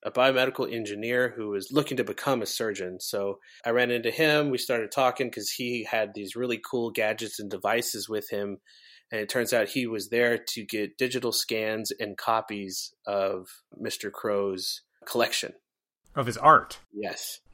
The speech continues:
Speaker 2: Interesting.
Speaker 1: I remember it was a Konica Minolta three D scanner,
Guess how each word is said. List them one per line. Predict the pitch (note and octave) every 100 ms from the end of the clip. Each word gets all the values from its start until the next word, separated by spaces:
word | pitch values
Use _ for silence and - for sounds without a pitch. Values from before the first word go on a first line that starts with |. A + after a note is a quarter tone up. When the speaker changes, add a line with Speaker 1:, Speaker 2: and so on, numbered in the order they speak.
| -
Speaker 2:
Interesting. | C3 F3 E3+ - E2+ - - E2+ D#2 D#2 - - - -
Speaker 1:
I |
remember | A#2+ A#2+ A#2 A#2
it | A2+
was | A2 G2+
a | G2
Konica | - A#2 B2 - A#2+
Minolta | G#2+ G#2+ G#2+ - G2+ F#2+ - _ - -
three | A#2 A#2
D | A2
scanner, | - - G#2+ G2+ G#2 A2+